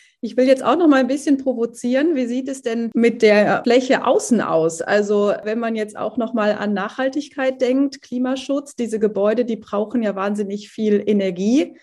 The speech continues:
Sie klimaneutral zu machen, schafft man fast ja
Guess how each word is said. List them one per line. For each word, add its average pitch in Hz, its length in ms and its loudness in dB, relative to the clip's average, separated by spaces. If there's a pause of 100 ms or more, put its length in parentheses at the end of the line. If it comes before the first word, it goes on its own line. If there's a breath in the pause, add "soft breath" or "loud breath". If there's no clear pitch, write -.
(160 loud breath)
Sie 220 120 -8
klimaneutral 247 960 2
zu 247 160 -6
machen, 220 380 -4
schafft 226 380 -10
man 208 480 0
fast 214 320 -4
ja 196 240 4